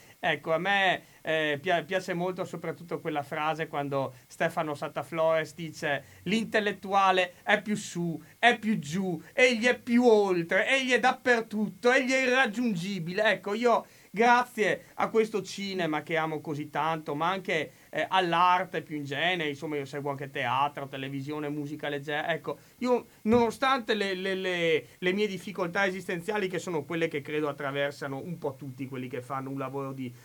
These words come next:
artistico, di spettacolo, insomma, ecco, io mi sento davvero, eh, adesso non voglio sembrare presuntuoso o ridicolo, ecco, forse lo sono lo stesso, comunque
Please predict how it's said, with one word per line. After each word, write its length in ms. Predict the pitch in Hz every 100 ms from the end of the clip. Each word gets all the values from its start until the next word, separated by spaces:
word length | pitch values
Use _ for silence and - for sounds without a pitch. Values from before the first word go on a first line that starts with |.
| -
artistico, 760 | 139 127 120 127 151 135 131
di 80 | 131
spettacolo, 680 | 123 151 131 120 127 156 151
insomma, 320 | 139 160 156 151 -
ecco, 260 | - 165 208
io 140 | 240
mi 140 | 226 214
sento 420 | 226 220 220 202
davvero, 600 | 196 180 165 156 143 143 - -
eh, 180 | 165 175
adesso 440 | 175 180 190 202
non 120 | 196
voglio 200 | 175 170
sembrare 440 | 165 165 151 147 143
presuntuoso 840 | 143 147 143 143 131 147 151 147
o 320 | 156 160 151
ridicolo, 720 | 160 175 151 170 143 151 139 135
ecco, 180 | 123
forse 240 | 123 143 139
lo 120 | 135
sono 240 | 123 139 135
lo 80 |
stesso, 380 | 123 143 131 160
comunque 400 | 180 208 160 135